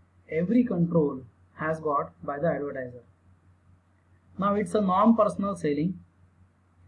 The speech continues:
Now, it is a medium for mass communication on large scale selling. This is very important.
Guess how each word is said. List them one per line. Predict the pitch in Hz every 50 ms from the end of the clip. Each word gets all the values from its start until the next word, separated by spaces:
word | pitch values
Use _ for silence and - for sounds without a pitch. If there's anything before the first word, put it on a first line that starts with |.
| - - - -
Now, | - 170 - - _ -
it | 202 202 233
is | 233 226 220
a | 214
medium | 190 185 190 202 233 254 269 269 247
for | - - 190 185 190
mass | 175 175 175 175 190 226 214 - - - _ _
communication | - 180 180 190 196 202 196 180 - 170 170 165 - 139 - - - - - -
on | - 147 160 175 190 190 175 180
large | 156 147 156 160 175 190 190 196 - -
scale | - - - - 170 156 151 160
selling. | 160 - - 143 131 131 127 113 107 - _ _ _ -
This | 170 151 127 147 156
is | 160 156
very | 151 156 175 202 208
important. | 196 185 170 170 165 165 170 190 220 226